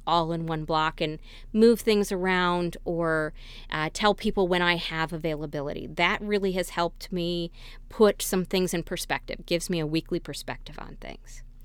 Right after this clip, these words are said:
I do also have a daily sheet. The daily sheet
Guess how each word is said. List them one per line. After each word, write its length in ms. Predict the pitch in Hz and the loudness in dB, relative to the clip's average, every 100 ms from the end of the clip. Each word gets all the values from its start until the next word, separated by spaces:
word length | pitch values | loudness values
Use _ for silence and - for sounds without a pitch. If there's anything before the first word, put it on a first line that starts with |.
| - - - - | -18 -16 -16 -4
I 60 | 208 | -2
do 300 | 208 294 349 | 0 2 4
also 440 | 269 269 - 262 | 6 4 4 2
have 720 | 247 - 196 185 180 175 180 - - - - | 2 -4 0 2 2 0 -4 -12 -18 -16 -2
a 540 | 196 190 185 185 180 180 - - | 4 8 10 8 6 0 -12 -12
daily 420 | - 240 311 233 151 | 6 8 8 4 0
sheet. 640 | - 151 135 - - - - - - - - | -4 -6 -8 -10 -14 -14 -16 -16 -16 -18 -2
The 80 | 196 | -2
daily 400 | 170 240 311 370 | 6 6 8 6
sheet 300 | 302 262 214 | 6 2 2